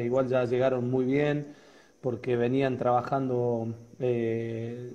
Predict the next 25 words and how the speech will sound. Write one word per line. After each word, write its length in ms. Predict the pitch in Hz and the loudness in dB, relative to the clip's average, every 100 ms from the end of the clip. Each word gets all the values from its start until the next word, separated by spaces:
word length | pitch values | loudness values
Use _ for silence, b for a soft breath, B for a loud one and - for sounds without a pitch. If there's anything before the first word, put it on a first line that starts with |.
| 120 | -6
por 140 | 117 | -4
su 140 | 127 | -4
cuenta, 520 | 120 139 147 135 139 127 | 0 0 0 0 0 0
con 160 | 123 | 0
un 120 | 127 | -2
plan 240 | 123 135 131 | 0 0 0
que 60 | |
el 80 | 120 | -2
profe 320 | 117 135 131 | -2 -2 0
ya 120 | 123 131 | 0 0
les 120 | 123 | 0
venía 420 | 120 127 131 123 | -2 -2 -2 0
dando 420 | 120 143 147 147 | 2 2 2 0
a 60 | 139 | 0
cada 260 | 123 120 123 | 0 2 2
uno, 300 | 151 151 139 | 2 2 0
entonces 340 | 120 127 120 | -2 -4 -4
llegaron 320 | 123 123 127 | 0 0 0
muy 160 | 127 127 | -2 0
bien, 260 | 135 151 | 0 0
mejor 280 | 139 117 131 | -2 -4 -2
de 80 | 123 | 0
lo 100 | 120 | 0
que 60 | 123 | -2
esperábamos, 640 | - 123 135 147 156 165 | -4 0 2 2 2 -2